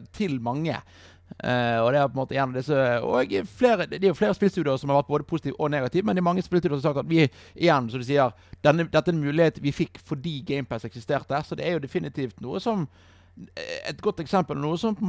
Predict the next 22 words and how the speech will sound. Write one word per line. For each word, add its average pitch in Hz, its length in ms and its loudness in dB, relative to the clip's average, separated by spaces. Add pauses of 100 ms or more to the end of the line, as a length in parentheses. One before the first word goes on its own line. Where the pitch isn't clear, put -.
måte 180 300 -2
type 151 200 -8
PlayStation 151 460 -2
har 151 200 2
jo 139 140 2
gått 139 300 -6
litt 160 320 0
etterpå 143 380 -6
med 120 100 -6
PlayStation 127 360 -6
Plus 131 300 -4
Extra 127 440 -4
og 110 80 -10
Collection 123 400 -8
og 107 100 -6
disse 110 180 -4
her 131 120 2
og 135 60 -2
sånn, 185 140 -4
så 190 80 -4
det 180 120 0
er, 175 60 0